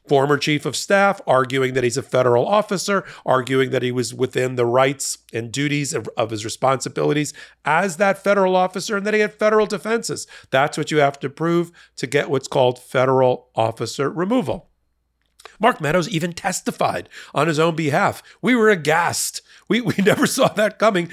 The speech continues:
because that could be a waiver of his Fifth Amendment rights in the case. Certainly anything that he says under oath, Fani Willis and Jack Smith, the special counsel or special prosecutor, could use against him. So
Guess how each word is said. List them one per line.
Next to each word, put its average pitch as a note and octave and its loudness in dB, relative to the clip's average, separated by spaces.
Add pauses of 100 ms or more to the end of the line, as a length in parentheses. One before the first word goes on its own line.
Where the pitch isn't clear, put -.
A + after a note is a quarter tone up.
(140)
because F3+ 0
that F#3+ 2
could F#3 -2
be G3+ 0
a G3 6
waiver E3 2
of D#3 2
his D3+ -4
Fifth - -2
Amendment D3+ -2
rights E3+ 2 (260)
in F3+ -2
the E3+ -4
case. G3 -4 (160)
Certainly - 0
anything F#3 -2
that D#3+ 0
he D3 -4
says E3+ 0
under D3 -2
oath, G#3+ 4 (220)
Fani G#3+ 0
Willis G3 2 (100)
and D3 -2
Jack D#3+ 0
Smith, - -2
the C#3+ -6
special D#3 -4
counsel D#3 -2 (280)
or C3 -6
special D#3 -2
prosecutor, F3 -2
could F3 -6
use G#3+ -4
against A3 -8
him. D3 -10
So C3+ -6